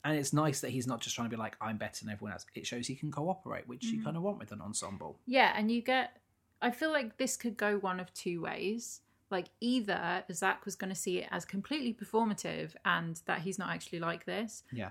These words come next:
Speaker 2: But I think Mike comes across nice enough that you're like, "Oh, this is actually what he's like."
Speaker 1: Yeah, I feel like this
Speaker 2: He's
Speaker 1: is
Speaker 2: just
Speaker 1: his
Speaker 2: this sort of
Speaker 1: actual
Speaker 2: cheeky
Speaker 1: personality.
Speaker 2: guy.
Speaker 1: So,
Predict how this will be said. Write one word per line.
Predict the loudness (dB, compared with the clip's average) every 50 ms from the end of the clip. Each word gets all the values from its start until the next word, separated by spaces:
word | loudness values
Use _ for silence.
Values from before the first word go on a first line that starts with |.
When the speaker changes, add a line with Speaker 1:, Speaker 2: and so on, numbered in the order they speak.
| 2 4
Speaker 2:
But | 6
I | 6 6
think | 4 2 0 0
Mike | 0 0 0 0 0
comes | 0 -2 -2 -2
across | -2 -4 -6 -6 -6 -4
nice | -4 -2 -2 -2 -2 -4 -4 -4
enough | -2 -2 -2 -2 -4 -6 -8
that | -6 -4
you're | -4 -2
like, | -2 -2 -2 -4 -4 -4
"Oh, | -4
this | -2 -2 -2 0 2
is | 6 6
actually | 6 4 4 -2 -4 -4 -2
what | -2 -2 -4
he's | -4 -8 -8 -6
like." | -6 -4 2 6
Speaker 1:
Yeah, | 6 6 6 6
I | 4
feel | 4 6 6
like | 6 6 6
this | 6 4 6
Speaker 2:
He's | 6 6
Speaker 1:
is | 6
Speaker 2:
just |
Speaker 1:
his | 6 4
Speaker 2:
this | 4 4
sort | 6 4 4
of |
Speaker 1:
actual | 2 0 0 -2
Speaker 2:
cheeky | 0 2 2
Speaker 1:
personality. | 2 2 0 0 0 0 0 0 0 -2 -2 -4 -6 -8 -10 -6
Speaker 2:
guy. | -2 0 0 0 0 -2 -2 -4 -4 -6 -10 _ _ _ _ _ _ _ _ _ _ _
Speaker 1:
So, | 8 8 8 8 8 4 -4